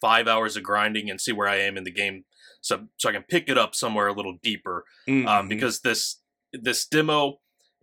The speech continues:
Speaker 1: pretty basic, just playing, like, the first hour or so of the game.
Speaker 2: Okay.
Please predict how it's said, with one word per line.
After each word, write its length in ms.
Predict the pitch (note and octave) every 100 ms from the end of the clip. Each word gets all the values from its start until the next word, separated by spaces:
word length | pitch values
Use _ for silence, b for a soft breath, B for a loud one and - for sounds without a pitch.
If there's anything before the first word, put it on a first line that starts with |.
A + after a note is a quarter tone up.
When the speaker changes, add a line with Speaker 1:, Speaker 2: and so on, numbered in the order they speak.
| _
Speaker 1:
pretty 260 | F3+ D#3+
basic, 500 | A#2+ A#2 F2+ G#2 F2+ G#2+
just 220 | A#2 -
playing, 280 | C3 A2+ G#2
like, 160 | F#2+
the 60 | -
first 300 | A2 G2 -
hour 280 | F2+ F2+ F2+
or 80 |
so 200 | - G#2
of 60 | F2+
the 60 | F#2
game. 280 | F#2 G#1+ - _ _ -
Speaker 2:
Okay. 320 | G2 F#2 F2+